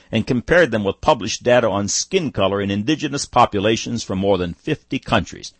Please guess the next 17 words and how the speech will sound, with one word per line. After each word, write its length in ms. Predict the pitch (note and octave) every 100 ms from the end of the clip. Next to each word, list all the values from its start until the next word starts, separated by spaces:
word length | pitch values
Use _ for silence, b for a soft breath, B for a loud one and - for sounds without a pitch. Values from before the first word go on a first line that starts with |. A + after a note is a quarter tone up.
| _ _ _ _ _ -
To 100 | F2
their 220 | A#2 A#2+
delight, 480 | F2 F#2 F#2 - _ _ _
there 140 | G2
was 260 | A2 A2 -
an 120 | F#2+ -
unmistakable 1040 | B2 A#2 F#2+ - - - A#2+ F#2+ E2+ D#2
correlation. 680 | - F2 D#2+ D#2+ E2 D#2+ - - _ _ _ _ _ -
The 100 | F2+
weaker 440 | F2 E3 - G2
the 160 | F2 F2+
ultraviolet 720 | G2 B2+ A#2 F2 G#2 G#2+ C3
light, 340 | G#2 D#2+ D2+ _ _ _ -
the 120 | F2
fairer 480 | - D3 B2+ E2 F2+
the 160 | -
skin. 440 | - - E3+ A2